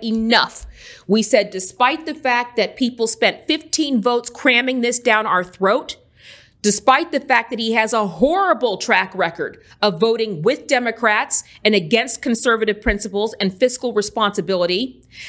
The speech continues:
that we would let him, we would let him serve under the conditions that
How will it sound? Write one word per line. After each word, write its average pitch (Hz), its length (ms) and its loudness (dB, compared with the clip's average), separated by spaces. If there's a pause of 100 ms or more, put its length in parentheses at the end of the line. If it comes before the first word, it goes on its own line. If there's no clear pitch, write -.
(140)
that 180 300 2
we 285 180 4
would 311 280 -2
let 302 380 2
him, 214 540 -2 (1400)
we 226 160 4
would 262 160 2
let 294 260 2
him 285 280 -2
serve 240 600 2
under 330 240 0
the 330 100 -6
conditions 262 720 0
that 214 280 2